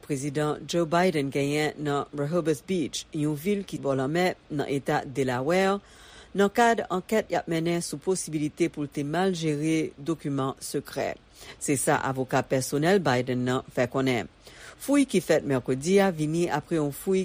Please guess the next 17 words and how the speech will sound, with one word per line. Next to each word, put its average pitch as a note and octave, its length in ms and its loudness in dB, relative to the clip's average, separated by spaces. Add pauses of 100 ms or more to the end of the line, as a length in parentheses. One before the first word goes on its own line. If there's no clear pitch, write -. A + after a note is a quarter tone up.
ki E3+ 80 -8
te D#3+ 160 0
dure D3 400 -2
trèz A3 320 0
è D#3 80 4
d C3 160 -4
tan F3 240 4 (400)
nan D#3 160 4
rezidans E3 480 2
prezidan D3+ 720 0
nan D#3 160 -2
vil D3+ 240 0
Wilmington, E3 800 0
eta D3 320 0
Delaware B2 640 0
tou, C4 240 0 (480)
ven E3 400 2